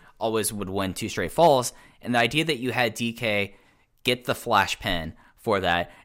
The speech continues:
and then really kind of kick it into his final gear where there were some great kickouts from Yoshino for these Ranas where Yoshino would, like, pop up and somehow the camera caught his face, and it was basically, I think Yoshino was incredible at this,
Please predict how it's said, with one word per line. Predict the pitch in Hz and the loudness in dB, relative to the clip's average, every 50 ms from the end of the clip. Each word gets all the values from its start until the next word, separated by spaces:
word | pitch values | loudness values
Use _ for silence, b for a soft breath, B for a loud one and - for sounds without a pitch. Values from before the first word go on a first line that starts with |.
| B B | B B
and | - 127 139 | -2 0 2
then | 165 175 160 123 | 2 2 0 0
really | 135 143 170 190 185 | 0 2 2 2 2
kind | - - 180 175 170 | 0 0 -2 0 0
of | 151 131 - - - | 0 -2 -4 -10 -14
kick | - - 147 143 - | -6 -4 -2 0 2
it | 170 139 | 0 0
into | 127 139 156 143 | 0 -2 -2 -2
his | 131 120 - | -2 -2 0
final | - 135 120 117 117 | 0 0 2 0 0
gear | 113 - 117 113 113 110 | -2 -2 0 0 0 0
where | 110 110 107 101 95 - b b b b b b b b b - | 0 0 0 0 -2 -4 b b b b b b b b b -2
there | - 139 185 | 0 2 4
were | 220 233 | 4 2
some | 220 175 147 117 | 2 0 -2 -4
great | - 120 107 113 151 - - | -4 -2 0 0 0 -2 -4
kickouts | - - - 127 139 - 123 90 76 - - - | -10 -6 -4 -4 0 2 2 2 0 0 -6 -10
from | - 113 101 | -10 -8 -8
Yoshino | 95 87 - - - 123 113 104 92 90 | -6 -6 -4 -4 -4 -4 -2 -2 -4 -4
for | - - 110 95 92 | -4 -4 -4 -4 -4
these | 90 92 87 85 - | -2 -4 -4 -4 -4
Ranas | 87 87 90 104 107 95 80 64 - - - | -4 -2 0 0 0 -2 -4 -6 -8 -8 -6
where | 104 92 85 85 - B B B B B | -4 -4 -4 -4 -6 B B B B B
Yoshino | B 117 117 113 - - 151 139 135 123 120 113 | B 0 0 2 0 0 0 2 2 2 2 0
would, | 110 113 104 | 0 0 0
like, | 104 98 92 - B B B B B | 0 -2 -2 -4 B B B B B
pop | - - 123 120 110 - | 0 2 2 2 2 2
up | 117 110 110 107 - - | 2 0 0 0 -4 -8
and | 107 110 104 101 98 101 101 - b b b b | -6 -4 -4 -4 -4 -6 -10 -14 b b b b
somehow | b - 135 120 113 107 123 113 113 | b -2 0 0 2 2 2 2 2
the | 113 | 0
camera | - - - 110 104 101 | -2 -6 -4 -2 -2 -4
caught | 101 - - 101 98 101 | -4 -2 0 0 2 2
his | 101 - - | 0 -4 -2
face, | - 104 98 98 104 104 - - | 0 2 2 2 2 0 0 -2
and | 98 95 | -4 -4
it | 95 | -4
was | 95 92 87 | -4 -4 -6
basically, | - _ - - 107 107 107 - - - 113 110 104 - B B B B | -6 _ 0 2 2 2 2 0 -2 -4 -4 -4 -4 -6 B B B B
I | 131 147 | 0 0
think | 190 190 160 | 0 2 2
Yoshino | 151 135 117 - 156 131 | 2 2 2 0 0 0
was | 113 - | -2 -2
incredible | 101 90 - - 151 139 127 117 | -4 -4 -2 0 0 2 2 0
at | 101 90 - | 0 -2 -2
this, | 95 90 87 - | -4 -4 -4 -4